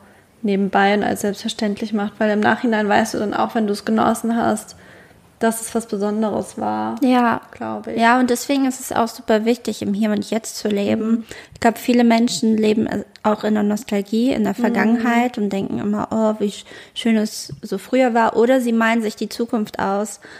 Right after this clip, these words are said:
Speaker 2: Aber wir leben so selten im Hier und Jetzt und genießen das, was momentan passiert.
Speaker 1: Mhm.
Speaker 2: Und was aber gerade eine Erinnerung ist. Also
Speaker 1: Mhm.
Speaker 2: wir, wie wir hier gerade sitzen und diese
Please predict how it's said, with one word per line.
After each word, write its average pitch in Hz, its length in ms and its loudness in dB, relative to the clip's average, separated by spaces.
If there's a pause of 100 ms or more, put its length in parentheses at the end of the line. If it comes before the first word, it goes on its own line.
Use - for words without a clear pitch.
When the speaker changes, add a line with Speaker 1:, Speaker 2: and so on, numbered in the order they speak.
(180)
Speaker 2:
Aber 208 320 0
wir 226 80 2
leben 233 280 4
so 233 160 2
selten 233 440 0
im 214 100 0
Hier 233 220 0
und 202 180 -4
Jetzt 233 320 0
und 208 160 -2
genießen 214 460 0
das, 214 260 -2
was - 180 -6
momentan 214 580 -2
passiert. 254 680 -2
Speaker 1:
Mhm. 226 480 -4 (300)
Speaker 2:
Und 220 580 2 (160)
was 220 160 0
aber 208 320 2 (160)
gerade 226 320 0
eine - 320 0
Erinnerung 277 440 0
ist. 208 380 -6
Also 214 340 2
Speaker 1:
Mhm. 262 80 -2
Speaker 2:
wir, 269 340 2 (440)
wie 247 140 0
wir 269 140 4
hier 269 200 0
gerade 240 360 2
sitzen 233 440 -2
und 208 260 -4
diese 214 360 0